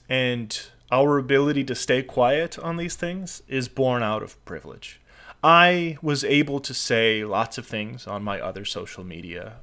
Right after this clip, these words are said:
avenues, and, uh, I had a lot of very good conversations with a lot of friends and strangers and family members, uh, but I didn't do anything here for Hold No Heroes, and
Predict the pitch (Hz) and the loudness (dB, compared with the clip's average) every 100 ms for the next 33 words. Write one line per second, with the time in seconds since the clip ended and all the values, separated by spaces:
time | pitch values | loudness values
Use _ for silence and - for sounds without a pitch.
0 | - 110 101 90 85 95 - - - 139 | -14 -10 -10 -8 -10 -12 -14 -18 2 4
1 | 135 127 123 113 - 113 110 104 101 107 | 4 2 0 -4 -2 0 0 -2 0 0
2 | 87 90 87 104 98 - 107 110 120 120 | 0 -4 0 2 0 -4 -2 -2 -2 -6
3 | 117 113 101 - 101 95 - 98 - 90 | -4 -6 -4 -6 -4 -6 -8 -12 -14 -12
4 | 78 80 87 87 - - 127 131 123 - | -10 -6 -6 -8 -14 -2 0 0 -6 -10
5 | - - - - - 87 - 117 123 110 | -12 -16 -20 -20 -14 -8 -4 -2 -2 -4
6 | 110 107 - 92 90 113 110 107 107 107 | -8 -10 -12 -14 -6 -2 -2 -2 -4 -4
7 | 104 107 - - - - - - 117 110 | -4 -6 -8 -14 -18 -18 -20 -2 2 2
8 | 104 - 147 143 - 120 131 139 139 131 | 0 6 6 6 2 2 4 6 4 2
9 | 120 - - 226 254 233 208 185 180 170 | -2 -10 0 0 2 2 2 2 0 0
10 | 160 147 - - 208 107 71 - - 147 | 0 -6 -14 -4 0 0 -2 -12 -8 -2
11 | 139 151 143 131 120 104 76 - - - | 2 2 2 -2 -2 -4 -4 -8 -12 -12
12 | - 131 131 127 123 117 | -6 -2 0 0 -2 -4